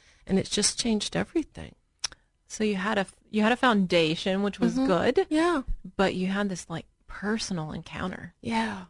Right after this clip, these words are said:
Speaker 2: And it's available to all of us.
Speaker 1: I want that for everyone, you
Speaker 2: Mm-hmm.
Speaker 1: know? People who are in the church and people who are not. I mean,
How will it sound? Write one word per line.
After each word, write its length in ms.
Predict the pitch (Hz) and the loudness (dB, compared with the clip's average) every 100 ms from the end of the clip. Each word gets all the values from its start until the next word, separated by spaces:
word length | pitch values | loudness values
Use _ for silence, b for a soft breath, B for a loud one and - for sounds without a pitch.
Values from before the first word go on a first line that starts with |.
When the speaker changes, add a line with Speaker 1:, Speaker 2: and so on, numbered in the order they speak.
| _ | _
Speaker 2:
And 100 | 208 | 0
it's 140 | 226 220 | 0 0
available 460 | 214 214 214 175 | 0 0 0 -4
to 60 | 160 | -8
all 240 | - 175 - | -10 -12 -16
of 80 | 220 233 | -18 -2
us. 60 | |
Speaker 1:
I 100 | 220 | 2
want 360 | 214 226 247 - | 2 2 0 0
that 200 | 240 - | -4 0
for 180 | - - _ | -2 -2 _
everyone, 840 | 247 294 311 302 277 196 170 156 - _ - | -2 0 0 0 2 2 0 -2 -6 _ -10
you 60 | 185 185 202 | -6 -2 -2
Speaker 2:
Mm-hmm. 40 | |
Speaker 1:
know? 360 | 220 233 247 240 _ _ _ - | -2 -2 -2 -4 _ _ _ -2
People 280 | 233 226 | -2 0
who 300 | 226 247 240 - | 4 4 4 4
are 160 | 214 - | 2 2
in 200 | 240 254 | 2 2
the 80 | |
church 340 | 247 262 247 - | 2 0 0 0
and 120 | 202 | -2
people 260 | 220 220 240 | -2 -2 -2
who 140 | 240 | 2
are 160 | 214 185 | 4 4
not. 560 | 185 185 269 311 160 - | 4 4 2 0 -2 0
I 40 | |
mean, 320 | 190 190 185 | 0 2 0